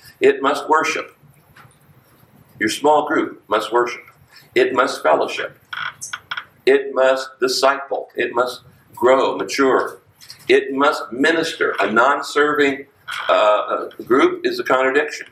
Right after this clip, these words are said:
like a non-serving Christian is a contradiction.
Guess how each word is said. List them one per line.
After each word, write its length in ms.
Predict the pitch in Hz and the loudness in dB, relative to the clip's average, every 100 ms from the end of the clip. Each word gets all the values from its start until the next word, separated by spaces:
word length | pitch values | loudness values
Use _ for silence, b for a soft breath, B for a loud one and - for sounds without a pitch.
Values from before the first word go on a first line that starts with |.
| _ _ _ _ - | _ _ _ _ -4
like 160 | - | -4
a 60 | 107 | 0
non-serving 640 | 113 113 - 120 117 117 | 0 0 0 0 0 -2
Christian 400 | - 113 - 90 | -2 -4 -4 -6
is 100 | 85 | -6
a 40 | - | -4
contradiction. 560 | 90 78 80 - - | -4 -4 -10 -14 -20